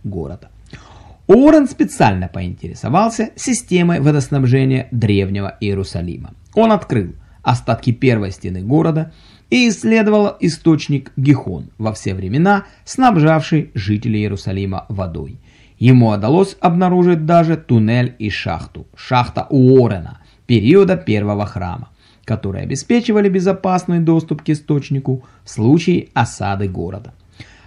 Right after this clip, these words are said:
Особенное значение имели произведенные Уорреном исследования западной стены, стены плача, так как раскопки вблизи Храмовой горы были запрещены турецкими властями, Уоррен был вынужден пойти на хитрость.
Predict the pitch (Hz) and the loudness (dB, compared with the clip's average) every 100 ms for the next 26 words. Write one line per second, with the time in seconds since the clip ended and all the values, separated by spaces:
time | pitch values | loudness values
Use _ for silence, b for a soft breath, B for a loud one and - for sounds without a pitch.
0 | b 156 156 - 147 117 104 101 - - | b 2 2 2 2 2 -2 -6 -6 -6
1 | - 269 262 247 240 240 226 214 196 196 | -2 0 0 2 2 0 0 0 2 0
2 | 190 202 196 190 180 180 175 165 160 - | 2 2 2 2 2 4 2 2 -2 0
3 | 143 - - 131 143 139 131 131 127 - | -2 0 0 0 2 0 0 0 -2 -6
4 | 101 104 104 110 98 95 95 - - 90 | -8 -2 -2 -2 -6 -8 -10 -12 -10 -10
5 | 82 - - - 117 156 170 110 95 85 | -10 -16 -14 -2 0 2 0 -4 -6 -8
6 | - - b b _ 127 120 120 110 135 | -12 -20 b b _ 2 2 0 0 0
7 | 139 - 143 - - 92 107 104 107 117 | 0 2 2 2 -6 -4 -2 -2 0 0
8 | 107 98 92 98 110 101 107 107 98 98 | 0 -2 -8 -6 -4 -4 -2 -2 -2 -6
9 | 98 95 - 87 104 127 175 196 - 220 | -8 -10 -10 -8 -6 0 0 0 -2 0
10 | 226 233 226 233 226 233 b b b - | 2 0 0 0 2 0 b b b 4
11 | 311 262 220 226 233 233 220 220 214 220 | 6 8 8 6 6 6 6 4 2 0
12 | 202 156 120 131 127 123 - 95 - - | 2 0 0 0 2 0 -2 -10 -12 -20
13 | _ | _